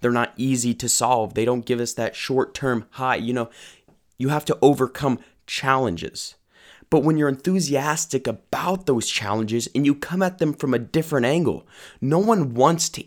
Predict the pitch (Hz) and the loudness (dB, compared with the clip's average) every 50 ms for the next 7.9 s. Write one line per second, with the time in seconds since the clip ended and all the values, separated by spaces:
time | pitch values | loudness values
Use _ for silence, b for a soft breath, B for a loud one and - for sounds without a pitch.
0 | _ - 139 147 131 - - _ - - 131 131 127 - - 98 95 101 107 - | _ -6 -4 -4 -4 -6 -8 _ -6 0 0 0 0 0 -2 -2 -2 -2 -2 -4
1 | B B B B B B B - 139 151 175 208 208 202 190 156 131 120 131 139 | B B B B B B B -2 0 0 2 2 4 4 4 2 2 2 0 0
2 | 131 - - - - - - 135 131 - - - - - - 107 101 87 - - | -2 -4 -10 -10 -10 -8 -8 -6 -4 -4 -4 -4 -4 -6 -6 -6 -6 -6 -8 -12
3 | - - 135 135 127 - - - - 104 104 - - 113 120 139 135 - - - | -10 -4 -4 -4 -4 -4 -6 -8 -6 -6 -4 -2 0 0 2 2 0 -2 -4 -4
4 | 90 98 95 92 - - 143 147 180 185 - - - 156 - 110 98 90 - _ | -6 -4 -6 -6 -8 -8 -6 -6 -6 -6 -6 -4 -4 -4 -4 -4 -10 -10 -12 _
5 | - - 202 202 139 117 - B B B B B B B - 151 156 143 151 151 | -2 -2 0 0 -2 -6 -10 B B B B B B B 0 0 2 2 2 0
6 | 208 202 151 120 101 - - - - 190 165 131 117 110 113 - - 165 151 120 | 0 0 0 -2 -2 -2 -2 0 0 2 2 2 0 -2 -2 -2 -2 0 0 -2
7 | 107 - 165 170 165 - 101 82 - _ _ - 185 175 170 - - - | -2 -2 -4 -4 -2 -4 -6 -6 -8 _ _ 2 2 2 2 -2 -8 -12